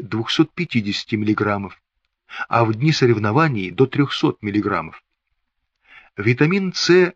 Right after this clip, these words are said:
не накапливается в организме, и поэтому его необходимо вводить с пищей ежедневно.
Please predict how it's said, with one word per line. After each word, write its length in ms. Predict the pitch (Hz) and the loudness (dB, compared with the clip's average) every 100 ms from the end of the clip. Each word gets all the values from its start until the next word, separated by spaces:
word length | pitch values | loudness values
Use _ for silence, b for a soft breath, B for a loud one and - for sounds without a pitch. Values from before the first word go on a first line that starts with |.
| _ | _
не 120 | 139 | 0
накапливается 840 | 165 175 - 151 - 95 95 - 110 | 2 0 2 0 0 -2 -2 -4 -4
в 60 | |
организме, 600 | 110 113 156 214 185 185 - _ _ B B B | 0 0 2 0 0 -2 -2 _ _ B B B
и 100 | 135 | 2
поэтому 420 | 170 196 202 170 | 6 4 4 0
его 200 | 151 170 | 4 4
необходимо 600 | 165 156 - 147 170 160 | 2 0 2 2 2 0
вводить 380 | 120 127 139 156 | 2 2 2 0
с 180 | - - | -4 -4
пищей 400 | 156 151 - 139 | -2 0 0 0
ежедневно. 840 | 131 139 131 104 95 82 87 80 | 4 4 4 -4 -6 -6 -6 -14